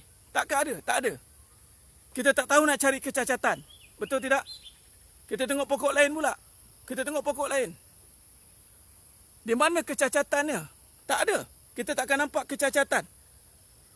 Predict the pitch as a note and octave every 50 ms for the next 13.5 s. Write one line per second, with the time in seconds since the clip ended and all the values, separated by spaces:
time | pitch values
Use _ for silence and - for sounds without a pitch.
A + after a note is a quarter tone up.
0 | - - - - - - - - - - - - - - - - A3+ A#3 B3 -
1 | C#4+ C#4 C#4+ D4 C4+ - C#4 - - B3 A#3+ C#4+ C4+ - - C4+ C4 A#3 - C4
2 | B3 B3 - - C4+ - - - - B3+ A#3 F#4 D4 C#4+ D#4 D#4 D4+ G#3 - -
3 | - - G#3+ A3+ - C#4+ - D4+ C#4 - C#4+ - - B3+ B3+ C4+ C#4+ - D4+ C4+
4 | A#3+ - C4 B3+ A3 A3 G3 E3 - - - - - - - - - - - -
5 | - - - - - - - - - - - - - - - - - - - -
6 | - - A#3+ G#3+ C4+ C4+ D4 D4+ - E4 C#4 G3+ - - - - - - - -
7 | - - - - - - - - - - - - - - - - _ _ - -
8 | _ _ _ _ - - _ _ _ - _ - B3+ C4 C#4 C4+ D4 A3 C#4+ C4
9 | C#4 C4+ C#4 C4+ C4+ B3+ - D4 C#4 C#4 C#4+ B3 G3 D3+ D3+ - - - - B3+
10 | A#3+ B3 C#4 C4 - C#4+ A3+ B3 C4 B3 C4+ C4+ C4+ C4 C4 G#3+ D3 - _ -
11 | _ - - - - _ _ _ - - _ - _ - - _ - - - -
12 | - - - _ - - - - A3 B3 B3 C#4+ C#4+ D4 C#4+ - - - D4 B3
13 | C#4+ D#4+ E4 F4+ F#4 D#4+ A#3+ E3 C3+